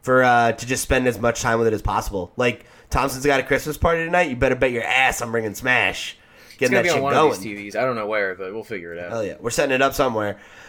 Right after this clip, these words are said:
Speaker 1: Um, and I think, uh, something I'm really excited for is in the next probably two weeks, I'll have thoughts for you guys on a third-party controller that I picked up that's really tight. It's, uh, I think it's by,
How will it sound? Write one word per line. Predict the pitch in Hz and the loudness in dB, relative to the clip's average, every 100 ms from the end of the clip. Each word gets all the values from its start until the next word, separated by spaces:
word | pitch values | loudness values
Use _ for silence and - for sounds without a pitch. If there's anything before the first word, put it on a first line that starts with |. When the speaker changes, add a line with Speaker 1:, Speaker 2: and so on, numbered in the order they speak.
| - - | -20 -2
Speaker 1:
Um, | 139 143 135 117 101 87 85 _ _ _ _ _ _ _ _ - | 2 4 2 -2 -8 -10 -14 _ _ _ _ _ _ _ _ -2
and | 147 | 2
I | 147 | 4
think, | 160 165 - | 4 0 2
uh, | 139 131 | 4 4
something | 156 160 | 4 4
I'm | 160 127 117 | 4 2 -2
really | 123 135 147 | 2 4 4
excited | 151 175 170 160 | 4 2 0 -2
for | 180 196 202 202 | 0 2 2 0
is | 127 123 | -2 -4
in | 117 | 0
the | 120 | 2
next | 127 127 - - - | 2 2 -2 -10 -4
probably | - 131 123 127 120 120 | -2 -2 -2 -2 -2 -2
two | - - 147 | -4 -2 0
weeks, | 143 131 143 - - - - - - | 2 0 -2 -4 -10 -10 -18 -20 -2
I'll | 123 | 2
have | 135 120 | 2 0
thoughts | - 131 127 | 2 2 0
for | - | -4
you | 131 120 | -6 -2
guys | 120 120 120 117 | 2 4 4 0
on | - 120 | 0 0
a | 113 | 0
third-party | - 123 113 123 123 127 127 123 123 - | 0 -2 0 0 2 0 -4 -6 -8 -10
controller | 123 110 117 131 | -8 -2 0 2
that | 147 | 2
I | 151 | 2
picked | 165 156 | 0 0
up | 190 196 | 0 0
that's | 117 101 | -4 -8
really | 101 120 123 | -6 -6 -4
tight. | 123 127 139 - - - _ | 0 0 0 -4 -20 -20 _
It's, | 117 113 - | -6 -4 0
uh, | 127 113 107 101 92 | 2 4 4 4 0
I | |
think | 113 160 | -2 0
it's | 175 - | 0 -4
by, | - 110 101 101 | -4 -4 -4 -10